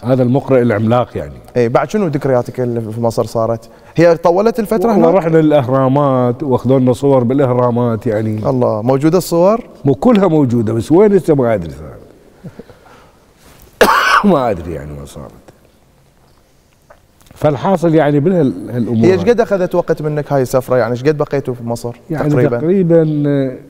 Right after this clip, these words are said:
Speaker 1: يعني أكثر من شهر.
Speaker 2: أكثر من شهر.
Speaker 1: يعني على أمل إنه ما نرجع يعني.
Speaker 2: بس، آه، و-، تعط-، يعني تع-، صارت موضوع الزواج، إنك لازم تتزوج هناك و-
Speaker 1: إيه، ما صار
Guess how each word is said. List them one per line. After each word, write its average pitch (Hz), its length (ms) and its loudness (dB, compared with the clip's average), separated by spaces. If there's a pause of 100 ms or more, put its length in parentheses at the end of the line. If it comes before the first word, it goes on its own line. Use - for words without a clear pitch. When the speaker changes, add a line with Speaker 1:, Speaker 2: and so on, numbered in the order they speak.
(160)
Speaker 1:
يعني 135 400 -2
أكثر 147 260 0
من 117 140 0
شهر. 95 360 -4 (960)
Speaker 2:
أكثر 143 280 -4
من 113 140 -6
شهر. 104 380 -8 (280)
Speaker 1:
يعني 110 640 -4
على 127 260 0
أمل 147 360 2
إنه 127 360 0
ما 135 200 2
نرجع 107 440 0
يعني. 64 320 -14 (460)
Speaker 2:
بس، 147 260 -2
آه، 165 180 6
و-، 98 640 -2
تعط-، 156 400 -2
يعني 151 260 0
تع-، - 200 -4 (220)
صارت 175 340 0
موضوع 175 360 0
الزواج، 151 500 2
إنك 151 200 -6
لازم 151 180 0
تتزوج 147 540 0
هناك 151 380 -2
و- - 20 0
Speaker 1:
إيه، 180 320 4
ما 147 160 2
صار 95 380 -4